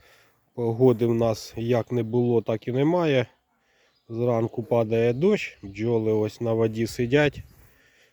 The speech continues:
Трішки єсть зранку бджіл на воді.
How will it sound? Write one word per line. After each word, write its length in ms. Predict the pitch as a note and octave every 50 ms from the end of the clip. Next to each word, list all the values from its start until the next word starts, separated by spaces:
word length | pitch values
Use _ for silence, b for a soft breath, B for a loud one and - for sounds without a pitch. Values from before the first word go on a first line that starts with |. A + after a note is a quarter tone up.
| b _
Трішки 500 | _ A#2+ A2+ A#2 A2+ - - - - A#2
єсть 560 | A#2 B2 C#3 D3 D3+ C#3 - - - - - - -
зранку 540 | - C3 B2+ B2+ B2 B2 A#2 - B2 A#2+
бджіл 400 | A#2 A2+ A2+ G#2+ B2 B2+ A#2+ A2+
на 140 | A#2 A2+ A2+
воді. 500 | A2+ A2+ A#2 A2+ A2 G#2+ A2+ A#2 A2 G2+